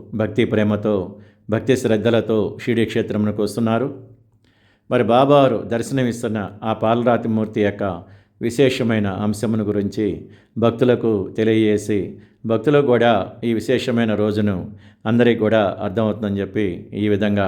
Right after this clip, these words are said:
తెలియజేస్తూ వచ్చినాం. ఓం శ్రీ సాయిరాం, ఓం శ్రీ సాయిరాం. ఈ విశేషమైన అంశమును తెలుసుకున్న సాయి భక్తులందరూ కూడా తోటి సాయి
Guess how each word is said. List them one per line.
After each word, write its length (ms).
తెలియజేస్తూ 540
వచ్చినాం. 340
ఓం 280
శ్రీ 140
సాయిరాం, 360
ఓం 180
శ్రీ 200
సాయిరాం. 320
ఈ 160
విశేషమైన 640
అంశమును 420
తెలుసుకున్న 380
సాయి 340
భక్తులందరూ 480
కూడా 200
తోటి 240
సాయి 260